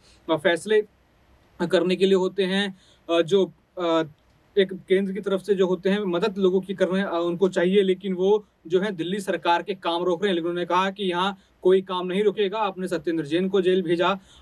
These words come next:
आपने मनीष सिसोदिया को जेल भेजा, लेकिन आप फिक्र मत कीजिए, यहाँ पे सौ और सत्येंद्र जैन हैं, सौ और मनीष सिसोदिया हैं जो लगातार जनता का काम करते रहेंगे और आपकी आंखों में चुपते रहेंगे। ऐसा कह, ऐसा कहा है अरविंद केजरीवाल ने। और वो लगातार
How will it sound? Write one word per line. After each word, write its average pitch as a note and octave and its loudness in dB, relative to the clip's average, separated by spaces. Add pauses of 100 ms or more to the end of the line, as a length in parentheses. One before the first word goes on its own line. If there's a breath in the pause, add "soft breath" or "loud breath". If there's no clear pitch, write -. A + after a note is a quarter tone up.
आपने E3 0
मनीष E3+ -2
सिसोदिया F3 -2
को F#3 2
जेल F#3 2
भेजा, F3+ 0
लेकिन F3 0
आप E3 -4
फिक्र G#3 -4
मत G3 -2
कीजिए, F#3+ 0
यहाँ E3 -2
पे F#3+ -2 (220 soft breath)
सौ - 0
और G#3 0
सत्येंद्र F#3 -4
जैन F#3 0
हैं, F#3+ -2
सौ F3+ -4
और F3 2
मनीष F3+ -2
सिसोदिया E3+ -2
हैं G3 0
जो F3 -2
लगातार D#3+ 0
जनता D#3+ -2
का E3 -4
काम D#3+ -2
करते E3 0
रहेंगे F3+ 2 (220 soft breath)
और E4 2
आपकी F3+ -4
आंखों E3 -4
में D#3+ -2 (260)
चुपते G3 0
रहेंगे। F#3 4
ऐसा E3+ 0
कह, F#3 -4
ऐसा E3+ -6
कहा E3+ -2
है F#3+ 2
अरविंद F3+ -2
केजरीवाल F3 0
ने। A3 0
और G#3+ 0
वो G#3+ 2
लगातार G3 2